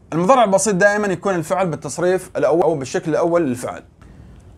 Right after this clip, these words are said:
أول استخدام إذا كان عندنا habits، يعني عادات، routines، إذا كان عندنا روتين معين،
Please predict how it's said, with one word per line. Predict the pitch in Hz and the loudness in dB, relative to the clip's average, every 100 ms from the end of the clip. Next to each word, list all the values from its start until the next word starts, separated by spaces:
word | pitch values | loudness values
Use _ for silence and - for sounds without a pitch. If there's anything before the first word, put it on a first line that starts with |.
| - - | -4 2
أول | 302 247 | 4 4
استخدام | 185 214 180 202 220 233 - - | 2 -4 -2 0 0 -2 -6 -4
إذا | 165 | -2
كان | 262 240 | 0 0
عندنا | 202 190 220 240 - - - _ | 0 0 0 0 -4 -20 -20 _
habits، | 156 214 143 - - - - - | 2 2 2 -2 -6 -8 -12 -8
يعني | 135 156 147 | -4 -2 0
عادات، | 151 151 185 151 - - - - - _ _ _ _ _ _ _ _ 147 | 0 4 4 2 0 -12 -20 -20 -20 _ _ _ _ _ _ _ _ 0
routines، | 180 180 220 151 117 - - - - | 0 2 0 0 -4 -10 -16 -14 -4
إذا | 151 | -2
كان | 208 190 | 0 0
عندنا | 190 196 240 - | 0 0 0 -2
روتين | 139 165 160 226 240 180 | 0 0 2 0 0 0
معين، | 156 175 139 104 - | 2 2 0 -4 -12